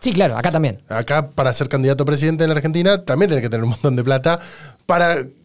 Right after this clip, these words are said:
Speaker 2: y posiblemente incluso estando en un club social en la Argentina, para ser candidato a presidente, tenés que tener por lo menos la vida resuelta, la cual te permita no ir a tu trabajo por cuatro años y dedicarle
Speaker 1: Total.
Speaker 2: el tiempo total al club. Eso no hace que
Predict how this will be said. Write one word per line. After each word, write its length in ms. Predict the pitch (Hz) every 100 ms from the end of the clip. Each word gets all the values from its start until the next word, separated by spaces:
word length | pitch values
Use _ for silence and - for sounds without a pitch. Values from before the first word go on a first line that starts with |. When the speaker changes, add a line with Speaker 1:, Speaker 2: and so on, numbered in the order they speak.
| _
Speaker 2:
y 80 | 190
posiblemente 540 | 226 202 269 277 269
incluso 400 | 190 180 285 208
estando 260 | 170 208 180
en 80 | 156
un 80 | 156
club 220 | 175 165
social 340 | 147 175 151
en 140 | 117 123
la 60 |
Argentina, 400 | 156 165 156 123
para 160 | 92 90
ser 160 | 147 147
candidato 420 | 131 117 127 120
a 40 |
presidente, 480 | - 135 127 117 127 - -
tenés 220 | 156 175
que 80 | 175
tener 280 | 160 151 147
por 140 | 202
lo 100 | 180
menos 280 | 180 185 156
la 100 | 135
vida 220 | 170 170
resuelta, 360 | 147 147 165 170
la 120 | 147
cual 160 | 151 151
te 100 | 143
permita 540 | 143 160 165 165 175 - _
no 300 | 170 208 208
ir 120 | 202
a 40 | 185
tu 100 | 160
trabajo 380 | 151 165 170 147
por 160 | 143
cuatro 320 | 156 156 147
años 320 | 147 160 160 -
y 80 | 127
dedicarle 640 | 120 120 131 131 143 151 -
Speaker 1:
Total. 320 | 175 165 135
Speaker 2:
el 140 | 139 139
tiempo 320 | 151 147 151
total 260 | 143 135 139
al 120 | 127
club. 220 | 107 101 - - - _ _ _ _ _ _ _ _ _
Eso 380 | 202 190 185 190
no 300 | 160 170 185
hace 400 | 180 175 175 180
que 360 | 185 233 226